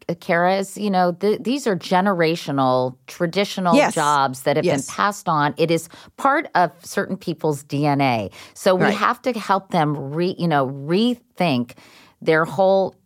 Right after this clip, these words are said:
Speaker 1: thinking. Re-, we have to rethink education, rethink all the different possibilities and how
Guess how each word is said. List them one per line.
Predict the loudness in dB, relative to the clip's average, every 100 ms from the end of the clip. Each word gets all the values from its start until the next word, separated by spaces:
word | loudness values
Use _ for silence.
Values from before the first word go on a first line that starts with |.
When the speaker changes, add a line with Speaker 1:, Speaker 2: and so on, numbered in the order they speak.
| -12 -2
Speaker 1:
thinking. | -2 -2 -4 -2 -2
Re-, | -2 -4 -2
we | 0
have | 0 -2
to | -4
rethink | -2 -4 -2 -4 -4 -4
education, | -6 -8 -8 -4 -4 -2 -2 0 -2 -6 -18 -18 -6
rethink | 0 0 0 -2 -2 -2
all | 0 0
the | 0
different | -2 -2 -4 -2
possibilities | -2 -2 -4 -2 0 0 0 -2 -4 -4
and | -6
how | -4 -2 0 0